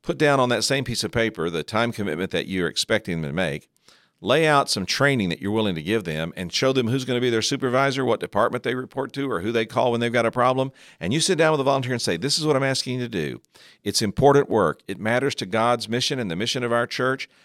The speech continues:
I'm asking you to take on this responsibility specifically and to fulfill it." You'll find that people will make a higher level of commitment from the beginning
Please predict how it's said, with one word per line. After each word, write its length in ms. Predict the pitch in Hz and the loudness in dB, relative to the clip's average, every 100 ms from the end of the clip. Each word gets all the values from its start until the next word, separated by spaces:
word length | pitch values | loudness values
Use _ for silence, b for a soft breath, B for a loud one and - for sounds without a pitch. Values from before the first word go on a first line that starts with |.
| b - | b -4
I'm 160 | 117 | -2
asking 340 | 127 113 - 92 | 0 -2 -4 -4
you 140 | 131 | -2
to 80 | 135 | -2
take 200 | 104 92 | -4 -4
on 160 | 90 | -2
this 180 | 104 - | -2 -2
responsibility 840 | 123 - 117 117 110 101 87 80 | -4 -2 -2 -2 -4 -4 -2 -4
specifically 960 | 78 - 85 - 147 139 76 - 76 71 _ - | -6 -6 -2 2 2 0 -6 -4 -6 -6 _ -8
and 140 | 92 | -6
to 60 | 92 | -4
fulfill 380 | 87 - 95 76 | -6 -2 -2 -2
it." 180 | 62 _ _ _ _ _ | -8 _ _ _ _ _
You'll 260 | 95 143 | 2 2
find 420 | 160 135 104 90 85 | 2 2 2 0 -4
that 100 | - | -4
people 280 | 117 104 | -6 -2
will 120 | 92 90 | -2 -2
make 200 | 92 80 | -4 -8
a 100 | 78 | -10
higher 500 | - 135 156 139 104 | 0 4 6 6 4
level 340 | 117 110 98 | 2 2 0
of 100 | 92 | -2
commitment 420 | - 98 - 98 | -4 -8 -8 -12
from 140 | 92 82 | -10 -10
the 60 | |
beginning 640 | 76 78 127 117 76 73 | -10 0 2 2 -2 -8